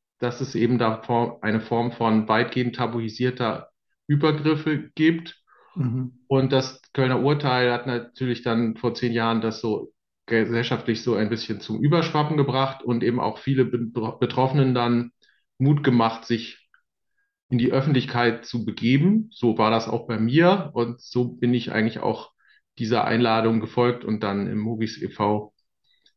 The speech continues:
Speaker 1: gelandet. Und das war eigentlich von vornherein, das finde ich auch so besonders an dem Verein, eigentlich eine, eine Solidaritätsleistung zwischen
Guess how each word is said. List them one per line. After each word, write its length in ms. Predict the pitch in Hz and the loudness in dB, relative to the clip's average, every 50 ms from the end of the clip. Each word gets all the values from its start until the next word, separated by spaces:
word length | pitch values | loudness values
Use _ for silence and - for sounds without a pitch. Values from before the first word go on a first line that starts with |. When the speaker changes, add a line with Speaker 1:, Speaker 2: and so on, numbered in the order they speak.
| _ _ _ - | _ _ _ 0
Speaker 1:
gelandet. 600 | - 107 104 101 104 101 90 87 85 - - _ _ _ _ _ _ _ _ _ _ _ _ _ _ _ _ _ _ | 2 4 4 6 4 4 4 2 0 -2 -6 _ _ _ _ _ _ _ _ _ _ _ _ _ _ _ _ _ _
Und 340 | 127 113 113 117 110 110 - - _ | 0 2 4 4 4 2 0 -10 _
das 200 | - 135 135 139 | 0 0 0 4
war 100 | 147 139 143 | 4 2 2
eigentlich 140 | 156 147 - | 2 2 4
von 160 | 160 151 147 | 4 2 4
vornherein, 580 | - 151 156 156 135 135 143 143 139 139 - - | 4 4 4 4 4 4 4 4 4 2 0 -2
das 140 | 131 131 - | -4 -4 -2
finde 140 | - 151 | -2 -2
ich 80 | 143 139 | 0 0
auch 100 | 131 131 | -2 -2
so 80 | - 127 | -2 -4
besonders 360 | 117 120 127 139 156 143 143 | -2 0 0 2 0 0 0
an 80 | 120 | -2
dem 100 | 123 123 | -2 -2
Verein, 280 | 117 - - - 123 120 | 0 0 0 0 0 0
eigentlich 260 | 92 123 123 123 - | 0 -2 -2 -2 -2
eine, 400 | - 117 120 120 120 117 113 117 - _ _ _ - - | -2 -2 -2 -2 -2 -2 -4 -4 -8 _ _ _ -20 -8
eine 240 | - 113 117 120 117 | -4 -2 -2 -2 -2
Solidaritätsleistung 1400 | 110 117 135 135 117 120 113 117 117 113 117 123 123 - - 135 139 143 139 - 110 101 104 107 - - 123 110 | -4 -2 -2 -2 -2 -2 -2 -2 -2 -2 -2 -2 -4 -2 -2 -2 -2 -2 -2 -2 0 0 0 0 0 -2 -6 -6
zwischen 520 | - - 127 127 - 135 123 - - - | 0 -2 -2 0 2 -2 -2 -2 -4 -12